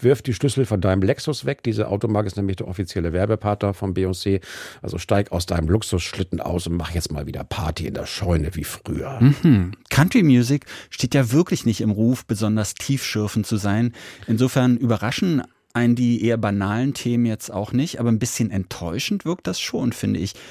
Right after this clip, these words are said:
Speaker 2: Hätte man von Beyoncé nicht ein bisschen mehr erwarten können?
Speaker 1: Naja, wenn man genauer hinhört, dann gibt's schon ein paar interessante, sagen wir mal, Moves in dem Stück. Also zum einen, dass sie es überhaupt geschrieben hat. Also das, oder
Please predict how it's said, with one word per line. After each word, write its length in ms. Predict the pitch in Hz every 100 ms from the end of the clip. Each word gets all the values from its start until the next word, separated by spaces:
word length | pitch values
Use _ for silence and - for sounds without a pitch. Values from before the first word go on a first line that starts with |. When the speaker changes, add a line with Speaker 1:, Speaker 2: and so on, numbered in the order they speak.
| - _
Speaker 2:
Hätte 160 | -
man 160 | 185 180
von 260 | - 151
Beyoncé 420 | 135 117 120 - 123
nicht 160 | 123
ein 80 | 113
bisschen 560 | 127 - 160 131 113 -
mehr 240 | - 90 101
erwarten 440 | 131 135 151 -
können? 360 | - 143 160 160
Speaker 1:
Naja, 240 | - 131 147
wenn 120 | 175
man 120 | 160
genauer 460 | 151 139 117 151 202
hinhört, 460 | 147 175 135 170
dann 140 | 143 127
gibt's 180 | 147 -
schon 380 | - 156 147 151
ein 120 | 135 117
paar 340 | 120 120 120
interessante, 800 | 120 117 117 - 113 110 113 110
sagen 140 | 104 104
wir 40 |
mal, 160 | 98 101
Moves 520 | 107 117 - - - _
in 100 | 107
dem 160 | 95 80
Stück. 340 | - 90 - -
Also 260 | 110 113
zum 260 | 101 - 95
einen, 520 | 98 113 135 143 143 - - - - - _ _ -
dass 140 | 110
sie 40 |
es 60 | 170
überhaupt 280 | 139 131 -
geschrieben 360 | 110 - 85
hat. 180 | 76 -
Also 300 | - 98 80
das, 200 | 80 85
oder 180 | 95 80